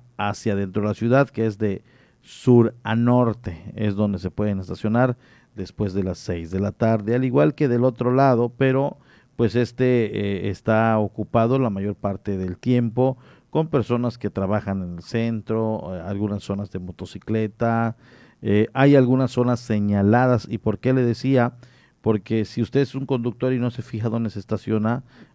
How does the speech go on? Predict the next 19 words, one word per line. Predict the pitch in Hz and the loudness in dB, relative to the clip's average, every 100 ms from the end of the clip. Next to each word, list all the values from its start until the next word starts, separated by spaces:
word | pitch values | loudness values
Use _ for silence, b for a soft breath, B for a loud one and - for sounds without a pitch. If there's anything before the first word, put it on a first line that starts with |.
| - | -2
obviamente | 110 104 101 98 | 0 2 0 -2
le | 95 | -4
van | 87 92 | -4 -8
a | 98 | -8
sancionar, | 104 95 127 143 | -8 -4 -2 0
así | 127 92 | -2 -4
como | 104 104 | -6 -4
a | |
los | 98 | -6
calece-, | - 107 110 - 123 | -4 -2 -2 -2 -4
caleceros. | - 131 120 120 123 123 - b b b - | 2 4 4 2 2 -2 -12 b b b -6
Ellos | 147 175 | 0 0
tienen | 170 180 165 | 0 -2 -2
su | 143 | -4
propia | 156 151 151 | -4 -2 -2
zona | - 139 131 127 117 | -2 -2 0 -2 -2
de, | 110 104 107 101 | -6 -2 -2 -2
de, | 101 98 | -4 -4
de | 95 92 | -6 -10